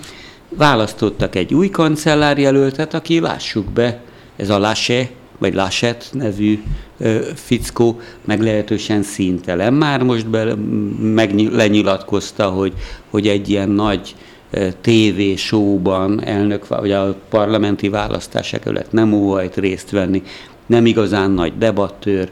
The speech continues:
a közelmúltban. Persze az összes jelölttel szemben elkezdődtek a lejárató kampányok, köztük a, a Annalena Baerbock, a zöldek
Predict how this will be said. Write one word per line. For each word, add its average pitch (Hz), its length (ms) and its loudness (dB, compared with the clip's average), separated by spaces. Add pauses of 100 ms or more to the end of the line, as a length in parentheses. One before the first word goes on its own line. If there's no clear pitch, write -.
(360)
a - 100 -10
közelmúltban. 101 960 2
Persze 113 300 2
az 107 80 2
összes 135 640 0 (300)
jelölttel 107 800 2 (200)
szemben 104 440 0
elkezdődtek 101 840 -2
a 101 60 0
lejárató 101 800 -2 (360)
kampányok, 104 760 2
köztük 98 440 -2
a, 98 120 -2 (480)
a 101 180 0 (380)
Annalena 95 760 0 (400)
Baerbock, 104 560 0
a 98 180 0
zöldek 110 680 0